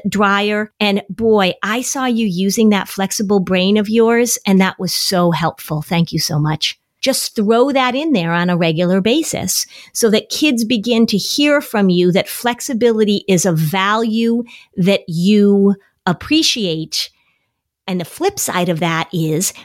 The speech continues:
make sure that you as a parent aren't making rigidity the value that you appreciate. That can be very common in families. Like, this is the way that things are supposed to be. We talked about this in the previous episode with autonomy, you know, in terms of clothes and perfectionism and that kind of stuff. Make sure that you are not modeling,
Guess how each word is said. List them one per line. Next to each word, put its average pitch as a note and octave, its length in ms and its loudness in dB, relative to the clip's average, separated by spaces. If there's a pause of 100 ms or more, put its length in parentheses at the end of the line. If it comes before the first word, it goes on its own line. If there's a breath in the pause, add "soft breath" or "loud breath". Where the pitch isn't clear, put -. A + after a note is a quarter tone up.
make G3+ 260 4
sure A3+ 240 0
that G#3+ 200 -2
you G#3+ 240 4
as F#3+ 180 -2
a F3 80 -8
parent A3 600 0 (360 loud breath)
aren't G3 280 0
making F#3+ 500 2
rigidity E3+ 1080 0 (300)
the F#3+ 180 2
value E3+ 640 -2
that E3+ 140 -8
you E3 180 -4
appreciate. - 800 -8 (600)
That D#3+ 180 -10
can F#3 140 -4
be F#3 320 -2
very F3 260 0
common C#4 420 2
in D#3+ 140 0
families. D#3 460 -2
Like, D3+ 180 -2
this E3 180 -2
is F#3+ 120 -2
the G3+ 100 0
way F3+ 160 2
that F3 160 -4
things F3 240 -2
are F#3+ 60 0
supposed F#3 480 0
to G#3+ 40 2
be. E3+ 200 0
We F3+ 100 0
talked G3 300 -2
about F#3+ 260 -4
this F3+ 260 -6
in G3 120 4
the F3+ 80 2
previous G#3+ 400 0
episode F#3+ 420 0
with F3 160 0
autonomy, F#3+ 540 0
you F3 100 -2
know, E3+ 100 0
in E3+ 60 -2
terms E3+ 260 -2
of F3 140 -2
clothes F#3+ 480 2
and E3 100 -2
perfectionism E3+ 800 -4
and E3 120 0
that G3 180 -2
kind D#3 180 -8
of D3+ 60 -10
stuff. D#3+ 340 -8
Make G#3+ 300 2
sure A3+ 320 0
that G3 240 0
you G#3 360 2
are G#3+ 120 2
not G3 260 2
modeling, F#3 840 0